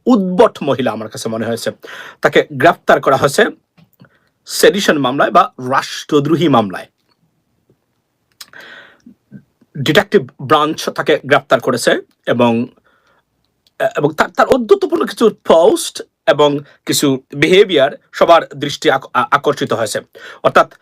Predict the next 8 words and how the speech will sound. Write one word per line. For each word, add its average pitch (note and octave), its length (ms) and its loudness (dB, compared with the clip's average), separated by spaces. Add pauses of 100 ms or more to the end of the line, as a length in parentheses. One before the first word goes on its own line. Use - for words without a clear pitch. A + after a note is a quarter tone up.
(1160)
মেহের G#3+ 300 6 (200)
আফরোজ F3 380 0 (100)
শাওন, B2 480 -2 (360)
যিনি C#3 480 2 (420)
এই C3 200 4 (200)
ষোলো F#3 300 6
বছরে F#3+ 460 2 (640)
দেশে F#3+ 420 2